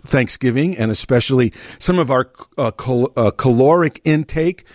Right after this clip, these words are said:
as well as some other things that go along with the holidays, maybe stress and anxiety. It's a big deal. Lots of people coming over. I, I, we were talking with some friends yesterday.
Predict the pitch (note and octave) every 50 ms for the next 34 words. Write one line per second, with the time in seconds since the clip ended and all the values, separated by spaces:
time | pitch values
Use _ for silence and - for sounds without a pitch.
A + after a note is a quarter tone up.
0 | - - - - E4+ D#4 C#4 E4 E4+ E4+ D4+ A3 - A#3+ G#3+ G3+ G3+ F#3+ F#3+ C#3
1 | - - E3 D3+ C#3 A2+ C3 A#2 G2+ - B2+ A#2+ A2+ A2 A#2 A#2 A2+ A2+ A2 G#2+
2 | G2 - B2+ G2+ - A#2+ A#2 A2+ A#2+ A#2+ G2+ G2+ G2+ F2+ F#2+ A2+ A2+ A2+ G2 G#2+
3 | F#2 - - - A#2+ A#2 A#2 A#2 - - B2+ A2 G#2 G2+ G2 F2 G2 A2 A2+ A#2+
4 | A#2 A2+ A2 G#2+ - - D2 D#2+ F#2 F2 E2 F2+ B2 C#3+ C#3+ D3+ D3+ C#3+ - -
5 | - - - - - - - - G2 G#2 G#2+ G#2+ - G#2 G2 - - D3+ D#3+ -
6 | C#3+ D3 B2+ - - D#3 D3+ C#3+ C3 C3 C3+ C#3 C3 C3+ B2+ G#2+ G2 G2 G2+ G2+
7 | G#2+ G#2 G2+ F2+ F#2+ G#2 G#2 G2+ F#2+ - A#2 A#2 A#2+ - A2 G2 F#2 - - D#2+
8 | - - B2 C3 D3+ C#3+ A2+ C3 B2+ - - C#3+ B2+ B2 A#2